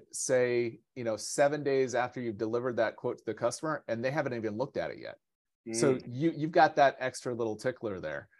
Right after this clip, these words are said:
Speaker 1: Also, you know, on the payment side,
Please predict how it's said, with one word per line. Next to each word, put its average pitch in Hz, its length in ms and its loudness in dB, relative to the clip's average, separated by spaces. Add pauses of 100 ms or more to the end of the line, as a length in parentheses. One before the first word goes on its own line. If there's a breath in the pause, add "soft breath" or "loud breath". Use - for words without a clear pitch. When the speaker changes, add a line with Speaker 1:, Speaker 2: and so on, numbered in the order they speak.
(260)
Speaker 1:
Also, 135 720 8 (140)
you 135 100 0
know, 117 420 4
on 120 140 4
the 107 80 0
payment 190 440 -2
side, 90 460 0